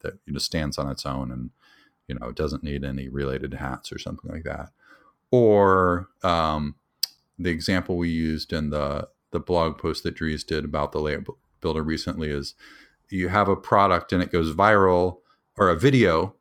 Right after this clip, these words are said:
about one of your products goes viral, and you want to change the layout for that particular product, and you wanna add that video,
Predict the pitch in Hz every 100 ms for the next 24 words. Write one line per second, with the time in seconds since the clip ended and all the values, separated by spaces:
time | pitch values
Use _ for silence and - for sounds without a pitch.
0 | _ _ 90 82 87 90 - _ 92 87
1 | 80 - 82 76 - 80 73 - 76 73
2 | 71 71 69 _ _ 85 80 85 80 80
3 | - - 104 95 - 87 80 76 73 -
4 | 80 - 80 - - 78 - 76 73 69
5 | 76 76 76 73 - 71 71 69 67 71
6 | 71 71 65 64